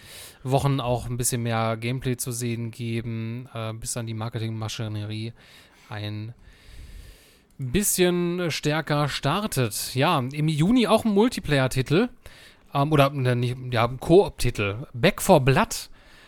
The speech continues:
Ähm, ja, ist quasi der inoffizielle Nachfolger von Left four Dead zwei. Ähm, oder man,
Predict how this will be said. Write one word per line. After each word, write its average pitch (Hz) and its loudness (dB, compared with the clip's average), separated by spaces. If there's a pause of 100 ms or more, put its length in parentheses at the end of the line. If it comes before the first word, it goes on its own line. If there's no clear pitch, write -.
(320)
Ähm, 127 0 (480)
ja, 160 6
ist - -2
quasi 180 4
der 170 -2
inoffizielle 208 0
Nachfolger 185 -2
von 160 -4
Left 160 -6
four 156 -2
Dead 147 -4
zwei. 139 -2
Ähm, 127 -4
oder 135 0
man, 127 -2